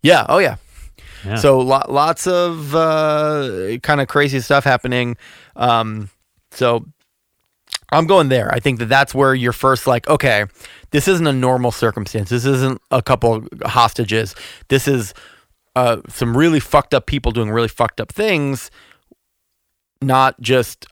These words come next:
Speaker 1: I'm holding someone hostage." So, like, to me, that's, like, when you're like, "Okay, they're gonna be faced with something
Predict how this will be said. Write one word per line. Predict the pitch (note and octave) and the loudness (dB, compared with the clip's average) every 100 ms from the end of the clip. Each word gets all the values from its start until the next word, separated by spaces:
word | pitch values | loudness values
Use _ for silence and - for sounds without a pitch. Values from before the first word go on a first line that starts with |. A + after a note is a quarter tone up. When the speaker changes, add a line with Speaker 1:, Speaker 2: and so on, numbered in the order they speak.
| - | -6
Speaker 1:
I'm | B2+ | -2
holding | A#2 A#2 A2 | 0 0 0
someone | G2+ A2 G#2 G2 F#2 | -2 -2 -2 -6 -8
hostage." | - G2+ G2 - - - | -4 -2 -2 -6 -10 -10
So, | - A#2 G#2+ | -2 0 2
like, | G#2+ G#2+ - | 0 -6 -6
to | C3 | 0
me, | B2+ | 2
that's, | B2 B2 B2 | 2 0 0
like, | A#2 | 0
when | A#2 A2 A2 | 0 0 0
you're | A2+ | 0
like, | A2+ G#2+ | 0 -2
"Okay, | - A#2+ A2 G#2+ - - - - | -2 0 0 -2 -8 -16 -10 0
they're | B2 | 2
gonna | B2+ A#2+ | 2 0
be | A#2 A2 G#2 F2+ - - - | 0 -2 -4 -8 -16 -20 -18
faced | - B2+ A#2+ - | -2 0 0 0
with | A2+ | -4
something | - G#2+ G#2+ G#2 G2 | -2 -2 -2 -6 -8